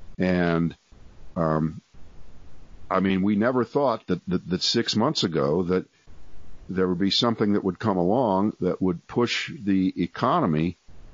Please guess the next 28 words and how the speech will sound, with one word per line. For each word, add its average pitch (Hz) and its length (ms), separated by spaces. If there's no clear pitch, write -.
into 98 600
a 87 100
second 110 400
or 95 100
third 110 320
or 90 140
fourth 117 540
place 127 560
on 95 420
the 92 360
priority 107 560
list 87 360
of 87 240
why 90 360
people 104 440
will 87 180
vote 92 300
for 104 420
or 92 480
against 95 500
Trump. 131 380
And 101 120
I'm 95 140
saying 160 360
it 101 100
that 85 240
way 76 240
because 101 560